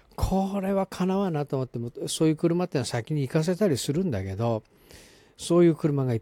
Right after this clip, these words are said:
ぱい走ってるから、なかなか怖いです。ええ。うん、まあ、あとは、おすすめの見学ポイント、そうだな。もし小説の取材で、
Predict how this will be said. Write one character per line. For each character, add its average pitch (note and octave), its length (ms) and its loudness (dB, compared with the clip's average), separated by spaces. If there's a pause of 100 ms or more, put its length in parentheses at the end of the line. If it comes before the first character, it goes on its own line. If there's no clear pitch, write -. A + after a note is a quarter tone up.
ぱ E3 140 2
い - 20 4
走 F3+ 240 0
っ - 60 -10
て F3 80 6
る B2+ 40 2
か - 120 -2
ら、 F2+ 100 -4 (140)
な G#2+ 260 0
か E3+ 80 4
な D#3 100 4
か C3 120 2
怖 C#3+ 240 4
い - 20 2
で G2 100 -4
す。 - 260 -10 (1700)
え C3 640 8
え。 E2+ 40 -8 (1600)
う - 40 -4
ん、 G2+ 360 -4
ま B2+ 240 0 (380)
あ、 D#3 80 0
あ D#3+ 40 0
と F#3+ 160 6
は、 D3 280 8 (320)
お C3+ 140 2
す G3+ 160 2
す - 160 4
め A3+ 160 8
の A3 120 6
見 F3 260 4
学 G3 260 4
ポ G#3+ 220 6
イ F#3+ 40 4
ン E3 40 0
ト、 B2+ 180 -4
そ - 160 2
う A2+ 40 0
だ A#2+ 120 0
な。 D3+ 160 -4 (480)
も A3 160 8
し A3+ 160 0
小 A#3 240 6
説 B3 280 2
の A3 80 8
取 F3+ 200 0
材 G#3+ 300 8
で、 G#3 160 8